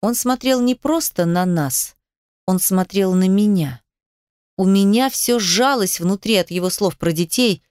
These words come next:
и если б Лем не погладил меня по животу в тот же момент, то я бы разрыдалась.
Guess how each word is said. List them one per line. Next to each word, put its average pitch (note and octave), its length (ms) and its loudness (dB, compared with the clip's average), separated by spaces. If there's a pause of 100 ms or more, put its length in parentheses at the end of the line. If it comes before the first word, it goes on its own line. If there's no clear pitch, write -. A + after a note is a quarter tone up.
(240)
и F#3 40 0
если A#3 420 0
б - 120 -4
Лем A3+ 300 2
не F#3 80 0
погладил G3+ 560 0
меня G3 260 0
по F#3 120 -4
животу F#3 380 -2
в - 80 -10
тот G3 200 -2
же E3 100 -2
момент, G3+ 480 -2 (380)
то F#3+ 80 -2
я F#3+ 180 2
бы F#3 120 0
разрыдалась. D#3+ 800 -2